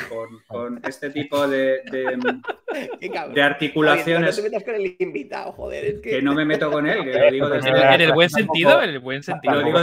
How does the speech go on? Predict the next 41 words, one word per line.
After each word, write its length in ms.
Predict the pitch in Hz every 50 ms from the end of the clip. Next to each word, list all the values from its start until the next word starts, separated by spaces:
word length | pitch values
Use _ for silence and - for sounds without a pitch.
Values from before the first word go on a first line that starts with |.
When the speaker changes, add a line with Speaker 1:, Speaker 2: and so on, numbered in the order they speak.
| 175 180
Speaker 1:
desde 140 | 180 196
el 60 | 180 180
afecto, 460 | 175 170 - 180 180 - - 196 190
Speaker 3:
tanto. 140 | 196 190 151
Speaker 1:
lo 100 | 147 147
digo 140 | 151 160 175
desde 180 | 180 185 180
el 60 | 170 165
afecto 320 | 156 160 156 - - 165
del 180 | 165 165 160 -
cariño 340 | 151 147 151 151 156 180
y 60 | 185 170
los 240 | 160 156 - - 143
amigos 320 | 127 135 143 151 156 151
comunes 400 | - 143 135 147 151 156 147 143
que 120 | - 135 123
tenemos. 480 | - 123 127 147 151 143 117 117 - _ _ - - - _ - - - - -
¿Qué, 200 | - - 143 - _ _
cu-, 160 | 190 185 196
cuál 200 | 202 208 240 262
es, 340 | 277 269 - - - _ _ - 269 - -
da-, 180 | - 147 160 -
no 140 | 151 165 170
sé, 160 | 170 208 196
danos 320 | 165 156 160 175 180 - 180
algo 160 | 185 175 180
de 120 | 175 170
carnaza, 500 | 170 170 165 160 180 196 185 - - 120 120
dinos 280 | 143 160 185 185 -
algún 280 | 180 180 175 185 185 170
friquerío 640 | 175 - 180 165 165 - 156 147 156 165 160 143 -
que 80 | 143
tengas, 600 | 135 - 156 156 143 117 107 107 107 - - _ -
da-, 100 | 139 131
dan-, 380 | - 139 147 151 147 151 147 -
coleccionas, 760 | 139 135 135 135 135 - 165 165 175 175 170 - - - - 170
mm, 300 | 160 160 156 156 156 165
Speaker 3:
Ah, 260 | 170 190 208 180 160
no. 140 | 156 170 190 190
Speaker 2:
Yo 60 | 185
Speaker 1:
insectos, 140 | - 208